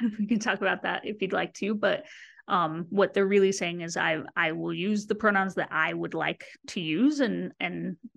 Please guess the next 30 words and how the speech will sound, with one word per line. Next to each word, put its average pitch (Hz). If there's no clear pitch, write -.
um, 160
any 185
others, 165
I'm 180
not -
going 151
to -
be 170
respectful 196
of 214
that." 233
Um, 175
and 240
then 254
there 262
are 240
folks 220
who 190
purposefully 285
and 202
who 190
regularly, 233
um, 214
misuse 208
or 202
use 202
improper 202
pronouns 226
for 269
folks. -